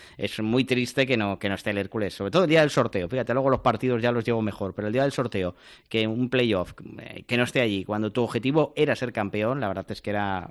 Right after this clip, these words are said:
eh, muy triste, sinceramente muy triste, como es muy triste también lo de tercera división,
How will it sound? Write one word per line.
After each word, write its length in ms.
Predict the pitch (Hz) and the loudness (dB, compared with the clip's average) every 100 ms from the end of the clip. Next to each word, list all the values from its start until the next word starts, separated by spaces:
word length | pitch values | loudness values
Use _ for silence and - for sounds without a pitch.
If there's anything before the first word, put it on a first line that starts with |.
| - - | -12 -10
eh, 40 | 110 | 2
muy 180 | 147 | 4
triste, 320 | 151 95 - 92 | 4 0 -4 -4
sinceramente 540 | 107 107 127 127 127 | -2 2 2 2 0
muy 140 | 117 | 0
triste, 280 | 113 139 170 | 2 0 2
como 200 | 147 139 | 4 4
es 60 | 147 | 6
muy 120 | 131 | 4
triste 260 | 131 135 131 | 2 0 2
también 240 | 117 123 | 2 2
lo 60 | 117 | 2
de 80 | 110 | 0
tercera 320 | 104 127 120 | -2 0 0
división, 500 | 104 95 156 160 | 0 0 4 4